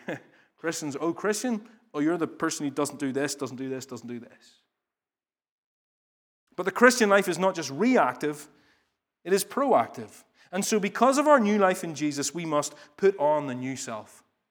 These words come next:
We must put on the new self.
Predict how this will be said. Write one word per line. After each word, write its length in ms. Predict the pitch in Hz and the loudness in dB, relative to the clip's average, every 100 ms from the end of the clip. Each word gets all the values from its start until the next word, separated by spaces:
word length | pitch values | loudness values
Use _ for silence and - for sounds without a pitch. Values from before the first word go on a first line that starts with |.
| _ _ _ _ _ _ _ _ _ _ _ _ _ _ _ _ _ _ _ 147 | _ _ _ _ _ _ _ _ _ _ _ _ _ _ _ _ _ _ _ -6
We 60 | |
must 200 | 160 - | -6 -2
put 160 | 208 202 | -2 2
on 220 | 156 160 | 2 0
the 80 | 147 | -2
new 180 | 135 131 | -4 -4
self. 460 | - 117 117 - | -8 -12 -14 -20